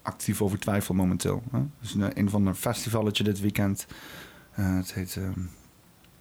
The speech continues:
Healing Garden of zo. En dat is echt, eh, mega beyond hippie. Hè, veel therapiesessies, eh, veel, eh, <clears throat> helemaal niet party, hardy, drugs, alcohol, maar juist helemaal juist gezond en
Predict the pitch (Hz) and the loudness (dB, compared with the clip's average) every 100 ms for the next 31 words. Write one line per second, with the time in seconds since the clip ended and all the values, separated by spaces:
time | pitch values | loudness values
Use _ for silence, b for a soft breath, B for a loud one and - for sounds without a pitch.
0 | - - 104 95 104 110 98 98 110 110 | -12 -8 -8 -2 2 4 4 4 4 4
1 | 104 101 - 101 110 95 98 90 - - | 2 2 2 2 2 2 2 0 -2 -4
2 | - 95 95 - - - - 185 185 185 | -4 -4 -4 -10 -20 -20 -14 -12 -10 -8
3 | 185 185 196 202 190 185 151 135 113 117 | -6 -4 -2 0 2 4 4 4 4 4
4 | 113 113 110 - 107 123 - B B B | 4 4 2 2 2 2 0 B B B
5 | 85 101 120 90 - - 98 - 92 107 | -2 0 2 0 -4 -2 -2 0 -2 0
6 | 180 175 147 143 - 120 117 113 - 92 | 2 2 2 0 2 2 2 2 0 0
7 | 87 - 95 87 90 87 - - - - | -2 0 0 2 2 0 -4 -12 -20 -20
8 | - - - 135 B B B B 123 151 | -6 -4 -4 -8 B B B B 0 2
9 | 131 107 - 117 113 110 110 110 107 107 | 0 -2 0 0 2 2 2 4 4 2
10 | - 107 110 - 113 135 135 143 165 71 | 2 2 2 2 2 2 2 2 0 2
11 | 110 107 104 98 101 - - 101 107 101 | 4 4 4 2 0 -2 -6 0 2 2
12 | 95 - - - - 147 139 135 117 107 | 2 -2 -4 -4 0 2 4 2 0 -2